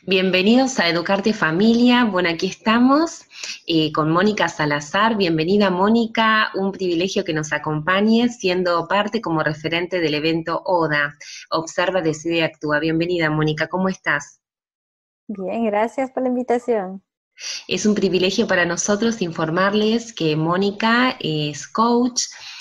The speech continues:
Speaker 1: eh, especializada en, en el talento financiero, ¿sí? Ella acompaña a profesionales, adultos, eh, quienes quieran desarrollar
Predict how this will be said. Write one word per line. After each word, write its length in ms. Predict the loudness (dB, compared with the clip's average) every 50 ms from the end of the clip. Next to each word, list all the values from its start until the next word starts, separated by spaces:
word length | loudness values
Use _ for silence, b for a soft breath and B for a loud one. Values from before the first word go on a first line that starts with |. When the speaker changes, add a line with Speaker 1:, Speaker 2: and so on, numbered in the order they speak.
| B B B
Speaker 1:
eh, 340 | -4 -2 0 0 0 -2 -2 -4
especializada 1080 | -6 -4 -6 -6 -4 -4 -4 -2 -2 -4 -4 -2 -2 0 0 2 2 2 2 2 0 0 -2
en, 640 | -2 -2 -2 -2 -2 -2 -2 -2 -4 -6 -8 -8 -6
en 140 | -6 -4 -4
el 120 | -6 -6
talento 440 | -4 -4 -2 -2 -2 -2 -2 -4 -4
financiero, 880 | -4 -4 -4 -2 -4 -4 -6 -4 0 2 2 4 2 2 0 0 0 0 -2 -4 -8 _ _ -8
¿sí? 280 | -4 -2 -2 -2 -2 B B B B B B B
Ella 440 | -6 -4 -2 -2 0 0 0 0 0 0
acompaña 880 | -4 -4 -4 -4 -4 -2 0 0 2 4 4 6 6 6 6 4 2
a 180 | 0 -2 -4 -4
profesionales, 800 | -4 -8 -8 -8 -8 -6 -4 -2 0 0 2 0 0 -2 -2 -4
adultos, 760 | -2 -2 0 -2 -2 -4 -2 0 0 0 0 0 -4 -6 -14 -10
eh, 480 | -8 -6 -6 -4 -4 -6 -6 -6 -6 -8
quienes 280 | -6 -6 -6 -6 -6 -6
quieran 220 | -6 -4 -4 -2
desarrollar 640 | -2 -4 -6 -6 -6 -4 -4 -4 -2 -2 -2 -4